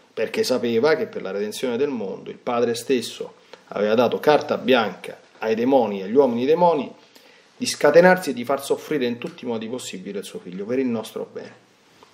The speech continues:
Gesù ha aderito e allora è successo. Ma prima di quel momento chi l'ha toccata Gesù? Ci ha provato Erode il Grande durante, quando era ancora ragazzino. E che è successo? Il nostro Signore ha avvisato San Giuseppe e se ne sono andati in Egitto. Non è successo niente, non è successo.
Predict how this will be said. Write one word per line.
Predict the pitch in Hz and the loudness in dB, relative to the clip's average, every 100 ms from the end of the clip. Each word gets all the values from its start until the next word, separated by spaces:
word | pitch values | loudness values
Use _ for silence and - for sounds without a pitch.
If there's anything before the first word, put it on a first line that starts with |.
| _ _ _ | _ _ _
Gesù | 156 147 131 | 6 8 10
ha | 135 | 8
aderito | 180 208 - 104 - | 8 6 4 0 6
e | 151 | 8
allora | 151 143 175 220 135 95 | 8 8 8 8 8 -2
è | |
successo. | - - - - - - _ _ | -16 -20 -18 -16 -18 -20 _ _
Ma | 123 | -12
prima | 107 196 185 | -4 0 2
di | 139 | 2
quel | 123 | 0
momento | 113 104 92 131 | -4 -8 -8 -6
chi | 135 | -4
l'ha | 143 | -2
toccata | 110 - 87 80 | -4 -10 -16 -16
Gesù? | - 78 - _ _ - | -18 -18 -20 _ _ -16
Ci | - 151 | 2 2
ha | |
provato | - 156 160 151 | 8 10 10 8
Erode | 151 156 151 | 8 8 8
il | |
Grande | 151 156 120 107 | 6 2 -2 -6
durante, | 107 107 110 117 120 | -8 -8 -10 -6 -6
quando | 113 117 123 | -6 -6 -6
era | |
ancora | 117 123 113 | -6 -6 -4
ragazzino. | 113 110 - 117 | -4 -6 -8 -8
E | |
che | 127 | -2
è | 147 | -2
successo? | - - - - 131 | -2 -14 -16 -8 -4
Il | |
nostro | 131 147 | -4 -4
Signore | 139 147 131 | -4 -2 0
ha | 117 | -2
avvisato | 127 135 131 | -2 0 0
San | 123 131 | -2 -4
Giuseppe | 131 131 117 | -2 -2 -2
e | |
se | 113 | -4
ne | 117 | -4
sono | 113 | -4
andati | 117 113 | -4 -4
in | 113 | -6
Egitto. | 110 117 117 107 | -8 -12 -12 -10
Non | 117 | -8
è | 117 | -8
successo | - 135 120 | -6 -6 -6
niente, | 113 113 - - | -8 -8 -8 -14
non | 101 | -14
è | - | -18
successo. | - 90 - | -18 -16 -16